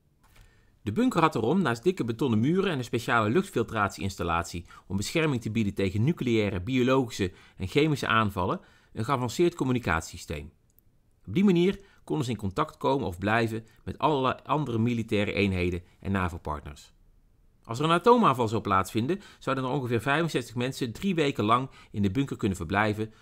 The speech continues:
zonder hulp van buitenaf. Dat betekende dat er voldoende voedsel, slaapplekken en andere voorzieningen aanwezig waren. Onder de bunker werden diverse gangen aangelegd die konden dienen als vluchtroutes.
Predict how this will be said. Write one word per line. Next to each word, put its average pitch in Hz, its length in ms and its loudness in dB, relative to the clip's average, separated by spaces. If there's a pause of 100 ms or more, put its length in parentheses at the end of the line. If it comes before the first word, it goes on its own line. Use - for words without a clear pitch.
zonder 147 340 -2
hulp 113 200 -2
van 104 120 -4
buitenaf. 85 520 -6 (760)
Dat 90 120 -8
betekende 147 640 0 (120)
dat - 140 -12
er 98 60 -4
voldoende 139 340 2
voedsel, 190 640 -2
slaapplekken 135 720 4 (240)
en 113 100 -2
andere 160 240 2
voorzieningen 104 420 0
aanwezig 87 380 -2
waren. 76 400 -8 (640)
Onder 208 220 4
de 175 60 4
bunker 147 420 0 (220)
werden 117 200 2
diverse 139 340 -2
gangen 127 280 -2
aangelegd 135 520 -2 (160)
die 107 100 -10
konden 95 280 0
dienen 113 240 0
als - 140 -6
vluchtroutes. - 640 -12